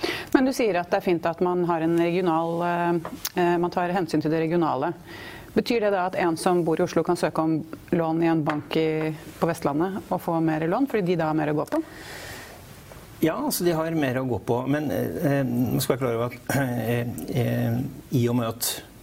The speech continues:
Speaker 2: eh, boligverdiene har falt, særlig i Stavanger, eh, så har du en form for innlåsningseffekt, eh, som gjør at, eh, hvis bankene,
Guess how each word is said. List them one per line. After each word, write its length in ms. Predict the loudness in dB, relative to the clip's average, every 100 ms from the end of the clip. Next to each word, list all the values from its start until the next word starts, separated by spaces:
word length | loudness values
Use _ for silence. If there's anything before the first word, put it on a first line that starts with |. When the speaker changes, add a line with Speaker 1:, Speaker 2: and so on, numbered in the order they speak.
| -20 -12 -2
Speaker 2:
eh, 300 | 0 0 0
boligverdiene 920 | 0 0 2 0 0 -2 -2 0 0
har 80 |
falt, 320 | 0 -2 -2 -4
særlig 380 | -2 -2 -2
i 20 | 0
Stavanger, 460 | 0 0 0 -2 -4 -12 -16 -16 -14 -4
eh, 240 | -2 -2 -6 -12 -6 -2
så 180 | 0 0
har 200 | 0 0
du 60 | 0
en 100 | 2
form 160 | 2 2
for 80 |
innlåsningseffekt, 1040 | 0 2 2 0 0 0 0 -2 -4 -10 -10 -12 -20 -20 -16 -14 -14 -14 -6
eh, 220 | -4 -4
som 160 | 0 2
gjør 220 | 2 -2
at, 80 | -6 -10 -2
eh, 240 | 0 0 0
hvis 240 | 0 0
bankene, 640 | -2 -2 -2 -4 0 0